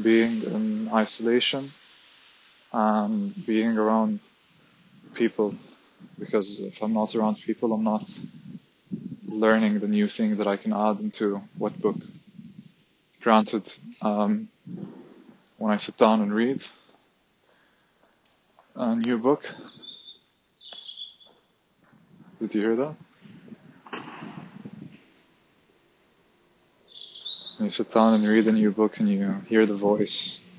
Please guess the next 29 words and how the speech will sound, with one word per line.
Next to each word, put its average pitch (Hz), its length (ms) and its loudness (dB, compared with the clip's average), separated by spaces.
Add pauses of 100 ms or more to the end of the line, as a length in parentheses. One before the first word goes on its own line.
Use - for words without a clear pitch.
(1000)
you 107 80 -2
see 117 200 6
the 110 160 6
words, 110 340 4
you - 60 2
see - 200 4
the 104 120 4
characters, 110 560 6
you 104 80 -2
see 107 360 4 (360)
sentences 110 880 2 (880)
playing 107 260 4
off 107 240 4
into 110 200 -2
one 107 120 2
another, 107 360 2
and 98 120 -4
you're 98 140 -2
like, 98 240 0
"Oh, 127 200 2 (1400)
this 110 160 -4
can 107 160 0
also 107 300 0
teach - 300 -4
me 104 100 0
a 101 100 -2
thing 104 240 -6
or 101 60 -2
two." 104 280 -4